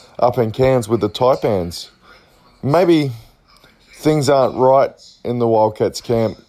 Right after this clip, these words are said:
especially under Trevor Gleeson. Now, Trev got a new deal, as he should, after winning a championship, but it seemed to be at the sacrifice of a few good men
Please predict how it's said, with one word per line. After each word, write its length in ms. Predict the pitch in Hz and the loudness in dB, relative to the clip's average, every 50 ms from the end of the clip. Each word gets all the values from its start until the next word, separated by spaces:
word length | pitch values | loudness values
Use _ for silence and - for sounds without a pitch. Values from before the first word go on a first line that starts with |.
| _ _ | _ _
especially 840 | - 107 - - _ - 135 139 139 - - 107 104 98 95 98 101 - - - - - - - _ _ _ - - | -8 -8 -8 -6 _ 0 0 0 0 0 0 2 2 2 2 0 -4 -12 -20 -20 -20 -20 -20 -20 _ _ _ -4 -2
under 200 | 95 104 98 95 | -2 0 0 -2
Trevor 320 | - - - 104 92 95 | -2 0 0 0 2 0
Gleeson. 500 | 95 - 120 135 143 135 - 104 85 78 80 - - - - - _ _ - _ _ _ _ _ _ _ _ _ _ | 0 0 0 0 2 0 -2 -6 -8 -10 -12 -16 -20 -20 -20 -20 _ _ -20 _ _ _ _ _ _ _ _ _ _
Now, 100 | 113 117 | -2 -2
Trev 280 | 113 - 151 147 139 | 2 2 2 2 2
got 160 | 135 135 135 131 | 2 0 0 2
a 60 | 131 | 0
new 180 | 127 131 131 | 0 -2 -2
deal, 540 | 120 107 127 135 139 143 147 143 127 123 143 - | -2 0 2 4 4 4 4 2 -2 -6 -6 -2
as 160 | - 131 113 | -2 -2 -2
he 180 | 110 123 123 117 | -2 -6 -6 -6
should, 280 | 113 - - 143 147 135 - - - - - _ _ - | -6 -4 -2 -2 -2 -4 -8 -20 -20 -20 -20 _ _ 0
after 260 | 117 120 120 - 127 | 0 0 2 0 0
winning 200 | 127 127 127 123 | 2 2 2 0
a 40 | 120 | -2
championship, 560 | 110 - 131 127 127 131 123 - 143 147 151 - - 143 - _ _ _ _ _ _ _ _ _ - - - _ _ _ _ _ _ _ _ - - | -2 -2 -2 0 0 -2 -2 -2 -4 -4 -4 -6 -14 -20 -20 _ _ _ _ _ _ _ _ _ -20 -20 -20 _ _ _ _ _ _ _ _ -2 2
but 300 | 135 135 117 - - - | 2 2 2 0 -6 -2
it 200 | - 127 120 - | -2 -2 -2 0
seemed 280 | - 156 151 151 143 | 0 2 2 2 0
to 80 | 135 135 | 0 0
be 440 | 110 135 135 135 131 127 120 117 - _ _ _ _ - - _ _ _ - | 2 4 4 4 4 2 0 -2 -6 _ _ _ _ -20 -20 _ _ _ 0
at 200 | 120 127 - - | 0 0 0 -2
the 60 | 113 113 | -6 -6
sacrifice 1000 | - - 160 160 160 - - 123 110 - 117 110 110 107 107 107 - - - - - - - _ _ _ - | -2 0 0 0 0 -2 -10 -10 -6 0 0 2 2 2 0 -2 -6 -12 -14 -14 -16 -20 -20 _ _ _ 0
of 160 | 110 110 98 | 0 0 0
a 40 | 107 | -4
few 400 | 104 - - 135 131 127 123 117 | -6 -4 -2 0 2 2 2 2
good 360 | 104 98 98 135 131 120 95 | 0 -4 -2 -2 -2 0 0
men 380 | 117 120 123 117 107 101 101 | 0 0 2 0 0 -2 -6